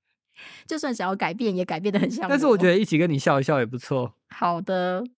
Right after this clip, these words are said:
Speaker 1: 接下来就进到第三阶段的问题咯。
Speaker 2: 嗯。
Speaker 1: 我觉得里面也有一些我觉得，诶，还蛮有趣的问题。比方说他问你说，你觉得有什么东西是你觉得严肃到不能拿来开玩笑的？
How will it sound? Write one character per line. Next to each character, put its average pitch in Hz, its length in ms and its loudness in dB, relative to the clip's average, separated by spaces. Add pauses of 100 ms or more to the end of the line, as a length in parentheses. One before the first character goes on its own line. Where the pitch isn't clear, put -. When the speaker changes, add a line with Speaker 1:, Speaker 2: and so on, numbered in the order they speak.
(560)
Speaker 1:
接 220 160 0
下 226 100 2
来 202 60 4
就 202 80 2
进 208 200 2
到 196 140 2
第 196 240 -2
三 185 240 4
阶 185 200 0
段 190 120 2
的 170 80 0
问 190 200 0
题 - 180 -2
咯。 156 380 -2
Speaker 2:
嗯。 170 320 -2 (720)
Speaker 1:
我 208 120 4
觉 247 120 2
得 302 80 4
里 214 100 4
面 247 180 6
也 208 80 6
有 180 120 2
一 190 40 0
些 214 180 2
我 175 100 2
觉 185 100 -2
得， 185 80 -4
诶， 262 80 4
还 302 160 0
蛮 196 180 6
有 208 140 4
趣 - 160 -8
的 151 120 -2
问 175 260 0
题。 - 400 -10 (180)
比 180 140 2
方 202 200 4
说 208 200 -2
他 208 200 2
问 214 200 2
你 139 120 -8
说， 175 420 -2 (380)
你 208 120 4
觉 220 140 4
得 240 60 6
有 262 120 4
什 208 140 0
么 170 100 0
东 190 140 4
西 214 160 -2
是 208 200 0
你 175 160 -2
觉 170 140 -2
得 156 120 -4
严 180 240 0
肃 214 220 0
到 190 180 4 (120)
不 240 120 6
能 160 120 0
拿 135 120 -2
来 131 80 -2
开 156 200 -2
玩 127 140 -4
笑 123 280 -10
的？ - 140 -20